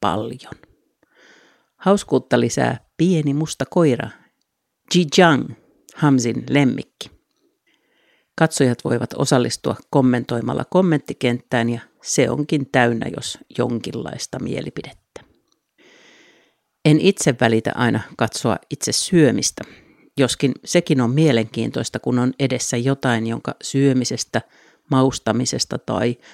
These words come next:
valmistamisesta ei ole hajuakaan. Muutamia kertoja olen törmännyt bokiin, joka syö jättimäisiä annoksia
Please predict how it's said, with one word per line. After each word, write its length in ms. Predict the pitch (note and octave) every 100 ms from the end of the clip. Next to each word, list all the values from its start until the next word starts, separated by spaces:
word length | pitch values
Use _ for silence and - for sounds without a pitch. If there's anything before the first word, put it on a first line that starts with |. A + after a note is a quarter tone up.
| _ -
valmistamisesta 880 | B2+ B2+ B2+ - B2+ C3 - - B2
ei 120 | B2
ole 160 | A#2+ - -
hajuakaan. 840 | D3 C3 - - - - - - _ _ _ _ _ _ _ _ _ -
Muutamia 380 | B3 D#3+ D3 A#2+
kertoja 440 | C#3 B2 - C3
olen 320 | C3 C3 B2+ - - -
törmännyt 520 | C#3 B2+ A#2+ B2 - - - B2
bokiin, 680 | D#3+ G3 _ - F#2 F#2+ - - -
joka 220 | B2+ -
syö 200 | - A#2+ - C#3
jättimäisiä 840 | D3+ - _ B2+ - - - B2 -
annoksia 520 | A#2 A2+ - - -